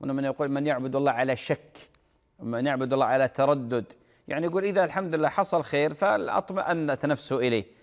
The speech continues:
إذا حصلت فتنة ترك الإسلام أو ترك الاستقامة أو ترك الدين والعياذ بالله، وضربت أمثلة لهذا. أم أيمن تقول: "للأسف الشديد بعض الناس الآن هو لا يعترض على الله عز وجل،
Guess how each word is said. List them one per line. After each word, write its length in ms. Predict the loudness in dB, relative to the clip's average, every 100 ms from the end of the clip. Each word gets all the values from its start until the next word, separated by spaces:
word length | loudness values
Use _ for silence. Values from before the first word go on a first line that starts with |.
| _ _ 2
إذا 160 | 2
حصلت 480 | 2 0 2 2 2
فتنة 440 | -2 -2 -2 -2 -6 _ _ -2
ترك 300 | 2 2 0
الإسلام 500 | -4 -2 0 0 0 -8 _ _ _ -2
أو 220 | -2 -2
ترك 360 | 0 0 2 -2
الاستقامة 760 | -4 -4 -4 2 2 2 -4 -12 _ _ _ -4
أو 80 | -2
ترك 360 | 0 0 0
الدين 340 | -2 0 0 2
والعياذ 340 | 2 2 2
بالله، 280 | 0 0 0
وضربت 360 | 2 2 0 -2
أمثلة 400 | -2 0 0 0
لهذا. 360 | 0 -2 -4 -10 _ _ _ _ _ -4
أم 120 | 0
أيمن 320 | 0 0 0
تقول: 300 | -2 -2 0
"للأسف 380 | 0 2 0 0
الشديد 520 | -4 -4 -2 -2 0
بعض 220 | 0 0
الناس 360 | -2 0 0 0
الآن 420 | -2 0 0 -2 -8 _ _ -2
هو 120 | 2
لا 100 | 4
يعترض 420 | 4 2 0 0
على 160 | 2 2
الله 140 | 4
عز 240 | 2 0 -2
وجل، 280 | -4 -6